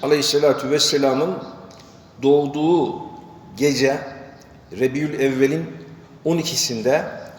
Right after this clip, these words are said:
harikulade bir takım olaylar oldu. Bu olaylardan bir tanesi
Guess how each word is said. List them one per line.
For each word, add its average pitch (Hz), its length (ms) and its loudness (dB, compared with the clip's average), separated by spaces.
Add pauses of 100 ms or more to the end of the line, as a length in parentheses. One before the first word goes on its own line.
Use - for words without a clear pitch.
(320)
harikulade 156 1000 2 (240)
bir 135 100 -8
takım 160 300 -4 (120)
olaylar 135 400 6
oldu. 101 280 0 (1300)
Bu 165 240 2
olaylardan 151 600 8
bir 156 180 -2
tanesi 139 560 0